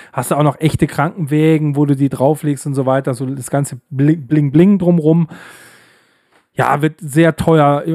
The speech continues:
auf dem Markt verkauft. Das normale Spiel ist auch schon teuer, weil Würfel immer teuer sind. Aber ich fand Dice Hospital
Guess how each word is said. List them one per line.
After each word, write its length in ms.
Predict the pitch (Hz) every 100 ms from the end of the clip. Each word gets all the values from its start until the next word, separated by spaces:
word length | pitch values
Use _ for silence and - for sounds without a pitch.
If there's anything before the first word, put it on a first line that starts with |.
| 175
auf 160 | 135
dem 120 | 139 139
Markt 280 | 131 -
verkauft. 600 | 147 - 135 139 135 - - - - - -
Das 160 | 123
normale 480 | 139 113 113 139 156
Spiel 280 | - 160 156
ist 160 | 131
auch 140 | 156 175
schon 180 | 180 165
teuer, 320 | 160 160 147
weil 180 | 135 143
Würfel 260 | 226 185
immer 200 | 185 160
teuer 360 | - 156 156 143
sind. 200 | 147 151
Aber 160 | 139
ich 120 | 196 -
fand 260 | 262 233
Dice 260 | 214 214 -
Hospital 540 | 208 - 196 190 185